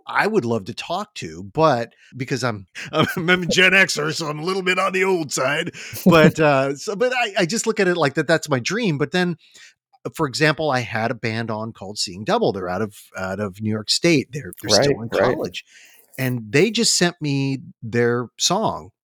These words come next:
Speaker 1: saying, "Hey, you know, I, I read a review you did of another artist on Pop Dose, and, uh, saw that you had a podcast. Would you be willing to listen to our song? And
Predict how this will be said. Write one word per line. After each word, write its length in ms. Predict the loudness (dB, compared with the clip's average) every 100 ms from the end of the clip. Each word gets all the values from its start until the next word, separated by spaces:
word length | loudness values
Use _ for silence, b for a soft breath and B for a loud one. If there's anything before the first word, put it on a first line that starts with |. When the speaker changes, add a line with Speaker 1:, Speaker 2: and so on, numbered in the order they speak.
| _ -8
Speaker 1:
saying, 300 | -2 0 0
"Hey, 200 | -2 -4 -2
you 280 | -2 -4 -4
know, 160 | -2
I, 140 | -2 -2
I 80 | -4
read 460 | 0 4 4 4 0 B B B B
a 80 | -8
review 320 | -4 0 2
you 160 | 2 2
did 180 | 2 2
of 80 |
another 320 | 0 -2 -4 -2
artist 400 | 2 2 2 -2
on 120 | -6
Pop 320 | 0 0 2
Dose, 480 | 4 6 6 4 0 -2
and, 460 | -2 -2 -2 -4 -8 B B B -8
uh, 200 | -6 -4
saw 240 | -2 0
that 160 | 0 2
you 40 |
had 80 | 2
a 40 |
podcast. 800 | 0 0 0 0 0 2 2 -2 B B B
Would 300 | -8 -6 -2
you 140 | -2 0
be 320 | 2 2 4
willing 360 | 6 6 6
to 100 | 4
listen 300 | 2 2 0 -2
to 180 | 0
our 100 | 2
song? 520 | 4 4 6 6 6 2
And 320 | 0 -2 -2